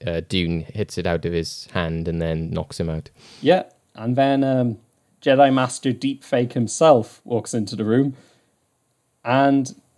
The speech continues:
Speaker 2: from here, they have the exchange where, you know, he knows Grogu. They, uh, they emailed via the Force and became pen pals,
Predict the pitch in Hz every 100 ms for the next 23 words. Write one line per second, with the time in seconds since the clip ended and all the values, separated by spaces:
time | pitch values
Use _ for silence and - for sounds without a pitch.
0 | _ - 127 123 170 139 131 113 - 196
1 | - 123 131 123 - 123 117 - - 127
2 | 123 120 117 - 120 127 127 120 120 _
3 | _ - 135 147 151 - 147 170 127 117
4 | 117 117 113 110 107 104 _ _ _ _
5 | 127 135 131 156 151 131 110 98 - 120
6 | 127 120 - 151 147 110 - - - -
7 | 127 127 131 120 - 143 147 - 113 113
8 | 113 - -